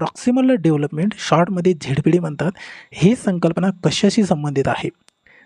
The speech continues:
Zone of proximal development म्हणजे झेडपीडी ही जी संकल्पना आहे, ही कशाशी संबंधित आहे? तर आपल्या प्रश्नाचं उत्तर असणार आहे पर्याय ब, मुले योग्य मदतीने काय शिकू शकतात हे दर्शवणारे क्षेत्र म्हणजेच zone of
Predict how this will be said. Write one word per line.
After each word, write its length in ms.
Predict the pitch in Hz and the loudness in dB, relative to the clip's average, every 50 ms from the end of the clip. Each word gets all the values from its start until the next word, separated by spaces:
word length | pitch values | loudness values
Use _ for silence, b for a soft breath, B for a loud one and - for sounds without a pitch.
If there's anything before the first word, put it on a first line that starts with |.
| b b b - | b b b -4
Zone 240 | 139 131 165 214 233 | 0 2 4 4 4
of 320 | 220 190 - _ - - | 2 0 -2 _ -8 -6
proximal 360 | 147 143 - - 233 220 240 233 | -6 -4 -2 0 2 2 2 4
development 520 | 202 196 170 160 147 - - 156 170 175 | 4 2 2 0 -4 -4 -6 -6 -4 -2
म्हणजे 280 | 160 156 175 170 175 180 | 0 2 4 4 4 2
झेडपीडी 540 | 175 - - 139 151 208 220 - 208 151 | 0 -2 -2 0 2 2 2 2 2 2
ही 280 | 151 185 185 151 - 175 | 0 0 -2 -2 0 2
जी 100 | 170 226 | 2 2
संकल्पना 520 | 214 - - 151 147 - 190 196 - 180 | 2 0 -2 -2 0 0 0 0 0 0
आहे, 100 | 175 160 139 | 0 0 0
ही 100 | - 208 - - | -2 -4 0 2
कशाशी 400 | - 208 - - 269 254 - 233 | 2 2 2 2 0 0 -2 -4
संबंधित 420 | 196 - 165 151 143 135 127 - - | -2 -2 -2 -2 -4 -6 -6 -6 -4
आहे? 200 | - 107 - - - - _ _ B B B B B B B B B B B B | -6 -6 -6 -8 -14 -14 _ _ B B B B B B B B B B B B
तर 60 | - - | 0 2
आपल्या 180 | 156 - 175 | 2 2 2
प्रश्नाचं 420 | 175 - 180 170 - 185 175 - 180 | 2 2 -2 0 -2 -2 0 0 0
उत्तर 220 | 170 175 - 202 | 0 2 2 0
असणार 260 | 196 - - 190 180 | 0 0 0 0 2
आहे 160 | 180 170 185 | 2 2 2
पर्याय 380 | 202 - 151 143 151 151 156 156 - | 2 0 0 -2 0 -2 -2 -2 0
ब, 100 | 143 196 220 180 160 175 - b b b b b b b b b b - | 0 2 2 2 0 -4 -6 b b b b b b b b b b -4
मुले 420 | 147 165 202 233 247 202 175 220 233 - | 0 0 2 2 2 2 0 -2 -4 -10
योग्य 500 | 151 147 147 160 180 208 202 202 262 262 | -14 -4 0 2 2 2 2 0 0 0
मदतीने 520 | 254 233 214 185 208 202 - 208 208 214 | 2 0 0 2 0 2 2 0 0 0
काय 320 | 208 214 - 170 185 226 262 | 0 0 0 2 2 2 2
शिकू 260 | - - 233 - 226 214 | 2 -2 -2 0 0 0
शकतात 400 | - - 180 - - 170 170 175 - - | 0 0 -4 -2 -2 -2 -2 -4 -6 -4
हे 220 | - - 196 247 | 0 2 2 4
दर्शवणारे 580 | 226 214 202 180 - 208 185 180 175 165 170 175 | 4 2 2 2 2 0 0 0 2 2 2 0
क्षेत्र 540 | 170 - - - 180 175 - - 147 143 170 - | 0 0 0 0 0 2 2 0 0 0 -4 -4
म्हणजेच 460 | - 151 151 151 156 180 208 208 - - 233 220 196 131 131 143 _ _ - - | -2 0 0 2 4 4 2 2 2 0 0 0 0 -2 -8 -20 _ _ -12 -6
zone 180 | 135 165 208 208 | -4 -2 -2 -2
of 200 | 180 175 170 160 | -2 -4 -4 -6